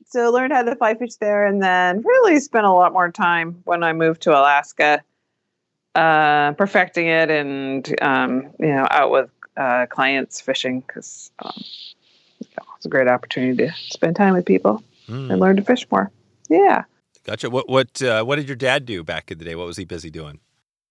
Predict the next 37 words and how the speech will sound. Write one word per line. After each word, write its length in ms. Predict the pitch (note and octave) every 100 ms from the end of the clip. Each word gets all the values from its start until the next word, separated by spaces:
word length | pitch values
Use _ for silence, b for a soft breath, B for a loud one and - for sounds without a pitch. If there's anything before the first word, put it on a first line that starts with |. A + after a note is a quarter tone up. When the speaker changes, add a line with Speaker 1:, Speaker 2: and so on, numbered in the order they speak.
| _
Speaker 1:
So 240 | - - C#4+
he 260 | C#4+ D4+
worked 520 | F4 C4 A#3+ A#3 A#3 B3
at, 600 | G#3 G3+ G3+ G3 G3+ - -
uh, 640 | F#3 F3+ F3 F3 F3 F3 E3+ -
a 160 | E3+ E3+
Loring 320 | G3 A#3 G3
Air 100 | F#3
Force 280 | G3+ D#4 -
Base, 500 | A4 B4 - - - -
Speaker 2:
Oh. 120 | -
Speaker 1:
um, 460 | G3 F#3+ F#3+ F#3 G3
at 300 | - F3+ F3+
the 100 | F3+
heat. 300 | F#3+ F3+ -
Yep. 260 | E3 D#3 - _ _ -
Yep. 300 | A#2+ - G#3
He 160 | A3
worked, 340 | G#3 G3 G3 -
uh, 580 | F#3 F3 F3 F3 F3+ F3
s-, 140 | F3 -
at 200 | F#3 F3+
the 80 | F3
heating 320 | G#3 G3+ F#3+
plant 360 | G3 F3 E3+ F3
over 200 | E3+ E3+
there 160 | E3+
as 100 | E3+
a 60 | F3
supervisor. 840 | - F#3 F3 F3 F3 F#3+ F#3+ G#3+ -
So 280 | - A#2
he 180 | A2 A2
Speaker 2:
Uh-huh. 240 | A2 A2 A2 B B B -
Speaker 1:
many, 240 | B3 B3+
many 280 | A#3+ A3 G#3+
years 440 | G3+ G3+ G3+ G#3
and 420 | G3+ F#3 F#3 F3+